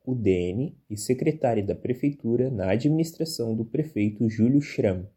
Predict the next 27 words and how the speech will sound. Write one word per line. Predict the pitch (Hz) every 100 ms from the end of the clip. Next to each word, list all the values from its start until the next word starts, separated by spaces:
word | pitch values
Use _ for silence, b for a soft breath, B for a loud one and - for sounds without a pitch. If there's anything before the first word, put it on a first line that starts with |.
| _
Exerceu | 95 196 - - 98
também | - 120 113
o | 110
cargo | 107 104 101
de | 92
inspetor | 107 117 - 135 98 95
escolar | - - 117 95 107 -
e | 107
contador | - 123 156 160 113 120
da | 127
Casa | - 98 95 98
Comercial | 107 135 143 - 131 165 -
da | 160 156
Maria | 147 120 117 120
Cândida | - 113 117 117 113 - -
Royos, | 92 71 - - _ _
a | -
Dona | 143 139
Mimi. | 147 107 92 95 - _
Foi | 87 87
um |
dos | 87 87
fundadores | - 104 113 104 101 90
da | 87
Sociedade | 85 123 - 139 117 98 95
Recreativa | 101 117 - 139 139 113 98 92
Alvorada | 95 117 104 104 127